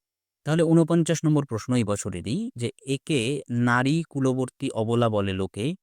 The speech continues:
কানু পরিবাদ হইল পুইরামরি শোকে। কার রচিত পদ?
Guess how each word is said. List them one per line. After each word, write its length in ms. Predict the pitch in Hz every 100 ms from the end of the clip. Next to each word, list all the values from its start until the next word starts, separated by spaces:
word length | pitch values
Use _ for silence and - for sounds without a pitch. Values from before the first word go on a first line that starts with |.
| _ _
কানু 260 | 123 127 165
পরিবাদ 420 | 160 151 139 127 113
হইল 220 | 104 110 151
পুইরামরি 560 | - 127 107 101 92 131
শোকে। 340 | - - - -
কার 140 | - 120
রচিত 240 | 120 131 139
পদ? 180 | 196